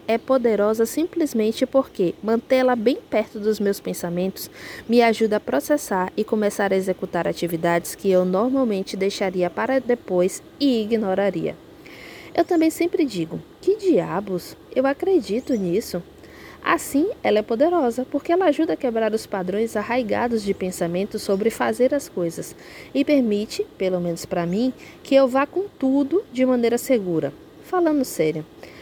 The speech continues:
por que eu tinha medo de fazer algumas das coisas que eu tô fazendo agora? Nenhuma das coisas que eu fazia ou deixava de fazer iriam causar o fim do mundo.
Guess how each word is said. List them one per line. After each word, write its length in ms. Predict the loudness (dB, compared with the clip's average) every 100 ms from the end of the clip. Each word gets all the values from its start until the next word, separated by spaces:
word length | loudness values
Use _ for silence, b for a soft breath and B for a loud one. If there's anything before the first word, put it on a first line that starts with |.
| B
por 100 | -4
que 100 | 4
eu 120 | 4
tinha 280 | 4 0 0
medo 300 | 2 0 0
de 80 | -2
fazer 340 | 0 0 2
algumas 560 | 0 0 -2 -2 0 0
das 220 | 2 0
coisas 380 | 0 -2 0 -4
que 80 | -4
eu 60 |
tô 120 | -2 -2
fazendo 360 | -2 -2 -2
agora? 420 | -2 0 0 0 -6 B B B B B B
Nenhuma 300 | 2 4 4
das 220 | 2 0
coisas 340 | 0 -2 0 -4
que 120 | -2
eu 60 | 0
fazia 520 | 0 0 0 0 0
ou 80 | 0
deixava 380 | 0 0 -2 -4
de 100 | -4
fazer 400 | -4 -2 -4 -4 -10 -12 -4
iriam 260 | 0 0
causar 300 | 0 -2 -2
o 40 | -4
fim 200 | -4 -4
do 80 |
mundo. 340 | -4 -6 -8